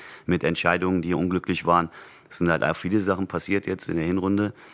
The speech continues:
die vielleicht gerade nicht in unsere Richtung gegangen sind. Aber das, das, das dürfen wir nicht als Ausreden nehmen, sondern das müssen wir als Herausforderung nehmen.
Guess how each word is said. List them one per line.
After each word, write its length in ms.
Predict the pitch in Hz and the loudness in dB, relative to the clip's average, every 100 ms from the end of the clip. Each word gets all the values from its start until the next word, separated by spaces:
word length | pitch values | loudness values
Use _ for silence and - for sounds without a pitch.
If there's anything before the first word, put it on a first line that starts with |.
| - - | -20 -8
die 80 | 85 | -4
vielleicht 380 | - 82 85 - | 0 0 0 0
gerade 340 | - 87 90 | -2 0 0
nicht 200 | 85 101 | 0 0
in 80 | 98 | 0
unsere 340 | 90 90 90 82 | -2 0 2 2
Richtung 320 | 92 - 87 | 0 0 -2
gegangen 340 | 80 82 80 | -2 -4 -4
sind. 260 | 78 78 - _ _ | -6 -8 -10 _ _
Aber 140 | 80 | -4
das, 240 | 80 82 - | -2 -2 -4
das, 180 | 90 85 | -6 -6
das 160 | - - | -6 -4
dürfen 200 | 92 - | -2 -2
wir 80 | |
nicht 120 | 87 85 | -2 -2
als 160 | 82 | -2
Ausreden 500 | - 98 - 107 101 | 2 2 2 -2 0
nehmen, 280 | 98 107 107 | 0 0 -2
sondern 340 | 87 87 85 | -4 -2 -2
das 160 | 82 82 | -2 -2
müssen 220 | 87 - | -2 -2
wir 80 | 87 | -2
als 160 | 80 82 | -2 0
Herausforderung 680 | 80 92 - 80 - - | 0 0 0 -4 -4 -8
nehmen. 160 | - | -10